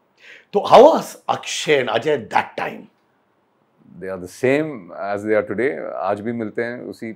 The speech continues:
Speaker 2: उत-, उतने ही प्यार से, वैसी ही दोस्ती है। So, there is never a problem है।
Speaker 1: जैसे बॉबी का एक परसेप्शन था, बॉबी देओल का।
Speaker 2: जी।
Speaker 1: पार्टी बहुत करते थे, मैंने उनको देखा हुआ नाइनटीन हंड्रेड्स, ब-, अ, मुंबई में,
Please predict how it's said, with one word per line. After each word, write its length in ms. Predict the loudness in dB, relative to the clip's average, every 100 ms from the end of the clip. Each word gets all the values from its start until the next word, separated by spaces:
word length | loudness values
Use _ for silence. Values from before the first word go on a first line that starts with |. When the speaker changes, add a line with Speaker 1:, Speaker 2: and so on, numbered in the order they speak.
| _ -20
Speaker 2:
उत-, 220 | -20 -20
उतने 220 | -14 -10
ही 80 | -6
प्यार 260 | -2 -2
से, 260 | -2 -10 -12 _ -14
वैसी 240 | -14 -8
ही 60 | -8
दोस्ती 360 | -8 -12 -12 -14
है। 140 | -14
So, 360 | -20 _ -20 -20 _ _ _ -20
there 120 | -18
is 100 | -16
never 140 | -14
a 100 | -12 -12
problem 300 | -14 -16 -20
है। 80 | -20 -12
Speaker 1:
जैसे 180 | -6 -6
बॉबी 380 | 2 4 4 4
का 100 | 2
एक 140 | 0
परसेप्शन 500 | -6 -6 -10 -8 -2
था, 80 | -2
बॉबी 280 | 0 -2 -2
देओल 300 | 0 -2 -2
का। 220 | -8 -16
Speaker 2:
जी। 220 | -14 -14 -16 _ _ _ -2
Speaker 1:
पार्टी 220 | 2 2
बहुत 180 | 2 -2
करते 260 | -8 -14 -10
थे, 60 |
मैंने 160 | -6 -4
उनको 140 | -4
देखा 220 | -6 -4 -4
हुआ 100 | -4
नाइनटीन 420 | -4 -6 -6 -8
हंड्रेड्स, 880 | -6 -6 -4 -4 -6 -16 -18 -18 -20
ब-, 180 | -14 -10 -8
अ, 380 | -8 -10 -10 -10
मुंबई 340 | -4 -2 -2
में, 360 | -4 -10 -12